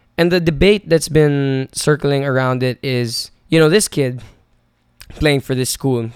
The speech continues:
creating so much commercial buzz for the league of the N C A A, which is the college basketball league in the States. He gets hurt,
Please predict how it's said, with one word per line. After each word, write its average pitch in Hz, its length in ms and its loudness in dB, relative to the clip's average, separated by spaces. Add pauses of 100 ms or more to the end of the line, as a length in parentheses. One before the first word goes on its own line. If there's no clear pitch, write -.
creating 139 380 -4
so 156 220 -2
much 170 220 -4
commercial 147 400 -2
buzz 127 300 -2
for - 140 -2
the 151 120 0
league 165 440 0
of 123 100 -8
the 131 140 -6
N 139 140 -4
C 131 180 -6
A 127 200 -4
A, 117 40 -4
which 113 180 -8
is 117 100 -8
the 113 80 -8
college 123 380 -4
basketball 113 500 -8
league 107 320 -10
in 104 340 -10 (540)
the 123 100 -8
States. - 520 -6 (1300)
He - 160 -6
gets 208 280 -2
hurt, 156 340 2